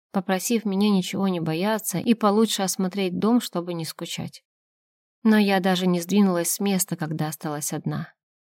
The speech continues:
Прижав к разгорячённым щекам холодные руки, я размышляла. Адреналин уже не так бурлил в крови,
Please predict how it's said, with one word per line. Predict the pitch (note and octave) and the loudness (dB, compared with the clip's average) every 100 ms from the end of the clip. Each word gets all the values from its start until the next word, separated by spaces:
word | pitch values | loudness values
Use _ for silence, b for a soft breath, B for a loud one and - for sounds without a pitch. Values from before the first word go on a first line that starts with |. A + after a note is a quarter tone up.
| _ _ _ _ - | _ _ _ _ -4
Прижав | G3+ F#3+ A3+ A3 | -2 2 2 2
к | - | 0
разгорячённым | F3 E3+ F3 F3+ B3 A#3 F3+ | -4 -2 -2 -2 0 2 2
щекам | - E3+ A3 G#3+ | -2 -4 0 0
холодные | F3+ F3+ G3 F#3+ F3 D#3+ | 0 -2 0 0 0 0
руки, | E3 A3 - | -2 -2 -2
я | E3 D#3+ | -4 -4
размышляла. | D#3+ E3+ E3+ - - E3+ F3+ E3+ _ _ _ _ _ _ _ _ | -4 -4 -4 -6 -6 -6 -8 -10 _ _ _ _ _ _ _ _
Адреналин | G3 F#3+ F#3 F#3+ G3+ A3 G3+ | 2 4 4 4 4 6 4
уже | F3 F3+ | 2 -2
не | F3 | -2
так | F3 G#3+ | 0 0
бурлил | F#3 E3 E3 E3 | -2 -4 -4 -6
в | D#3+ | -6
крови, | - D#3 E3+ G#3+ F3 | -6 -4 -2 -2 -2